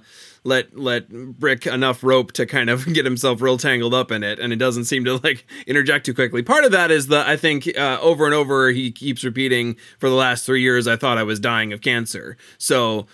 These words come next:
the, there's kind of the adrenaline of this moment where he finally has the, the turnaround where he's trying to, like, have these, this heart-to-heart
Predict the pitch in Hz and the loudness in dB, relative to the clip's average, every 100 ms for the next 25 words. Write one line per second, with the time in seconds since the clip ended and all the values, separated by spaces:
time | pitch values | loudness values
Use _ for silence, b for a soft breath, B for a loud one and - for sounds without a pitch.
0 | b 120 127 104 117 113 165 147 131 123 | b -2 0 0 -2 -2 -2 -2 0 -2
1 | 113 131 160 151 143 131 131 117 127 123 | 0 0 0 0 0 0 -2 0 -2 0
2 | 131 143 120 107 120 127 117 120 113 123 | 0 0 -2 -6 -4 -2 -2 -2 -2 -2
3 | 120 117 117 120 117 107 113 110 107 107 | -2 -2 -2 -2 -2 -4 -4 -2 -4 -6
4 | b b 120 117 - 127 117 110 110 104 | b b -6 -4 -2 0 0 0 -2 -2
5 | 110 113 120 117 110 113 131 110 110 104 | -4 -4 -2 -2 -4 -4 -2 -2 -2 -4
6 | 107 123 110 110 110 104 113 - 107 104 | -4 -2 -2 -4 -6 -6 -8 -6 -6 -6
7 | 110 110 101 - | -8 -6 -6 -8